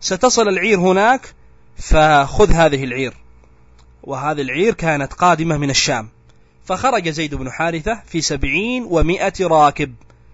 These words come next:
في سبعين ومائة راكب من الصحابة يريدون أن يعترضوا لهذه العير، وخرجوا إلى العيص، منطقة يقال لها العيص، فخرجوا فقبضوا على هذه العير التي هي لقريش،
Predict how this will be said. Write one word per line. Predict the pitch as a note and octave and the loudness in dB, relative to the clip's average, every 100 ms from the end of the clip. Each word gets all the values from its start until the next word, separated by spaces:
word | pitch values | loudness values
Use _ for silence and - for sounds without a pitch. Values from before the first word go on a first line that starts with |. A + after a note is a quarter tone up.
| - - - - | -20 -20 -20 -20
في | - | -12
سبعين | C3+ C#3 B2+ C3+ G3 | -8 -6 -4 -4 -2
ومائة | F#3 D3 E3 D#3 | -2 -2 -2 -4
راكب | C#3+ E3 E3+ C#3+ | 0 2 2 -2
من | |
الصحابة | C3+ - C3+ D3 B2 A2+ - - _ _ | -2 -2 -2 -2 -2 -6 -18 -20 _ _
يريدون | C#3 C#3 C#3 C3+ D3+ G#3 A#3 | -12 -8 -6 -2 2 4 4
أن | G#3 D3+ C#3+ | 2 -4 -4
يعترضوا | C#3+ C3+ B2 G3+ A3 A3 A3 A3+ | -2 -4 -2 -2 -2 0 0 0
لهذه | E3+ E3 E3 D3 | 0 2 0 -2
العير، | C#3+ C3 C#3+ C3 - - _ _ _ - - - _ - | -4 -4 -4 -4 -10 -20 _ _ _ -20 -20 -20 _ -12
وخرجوا | C#3 C3 F#3 G3+ G#3 | -8 -2 0 2 0
إلى | G#3 D3+ | -2 -2
العيص، | C3 C#3 C3+ B2+ - - - - - | 0 -2 -2 0 2 2 0 -8 -12
منطقة | D3+ D3+ D#3+ A3 G3+ | -6 -6 -4 0 0
يقال | D3+ D3+ D3 | 0 2 0
لها | C3+ B2+ | 0 -6
العيص، | A#2 A#2+ - - - - - - - - - | -6 -6 -6 -8 -14 -20 -20 -20 -20 -20 0
فخرجوا | G3 G3 A3+ D#3 B2 - _ _ _ _ | 2 6 6 6 0 -10 _ _ _ _
فقبضوا | - G3 F#3+ A#3+ A#3+ A3+ G3 | 2 4 6 6 6 6 6
على | D#3 D#3 | 4 4
هذه | D3+ E3+ D3+ C#3 | 2 0 -2 -4
العير | B2 C#3 F#3 A3 D#3+ | -4 -2 0 0 -2
التي | D#3 D#3 | -2 -4
هي | D3 D3+ | -4 -4
لقريش، | C3+ C3 B2+ B2 - - | -4 -4 -4 -6 -8 -10